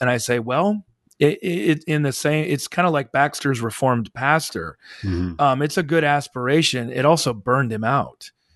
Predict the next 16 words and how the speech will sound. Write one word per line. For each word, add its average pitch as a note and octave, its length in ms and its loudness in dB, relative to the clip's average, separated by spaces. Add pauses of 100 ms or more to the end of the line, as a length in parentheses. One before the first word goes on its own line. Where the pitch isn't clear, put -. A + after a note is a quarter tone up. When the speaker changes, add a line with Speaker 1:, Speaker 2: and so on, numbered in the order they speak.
(320)
Speaker 1:
I B2+ 40 2
mean, B2+ 200 0
nine D3 360 2
years B2+ 280 -2
in, C3+ 240 0
in A2+ 100 -2
his G#2+ 160 -2
mid-thirties C3+ 640 0
with A2 100 -6
three C3 300 -2
boys, A#2 500 0
Tim E3+ 220 0
was G#2 160 -2
burned G#2 380 0
out. F#2+ 440 -2 (160)
Speaker 2:
Yeah. F2+ 160 -6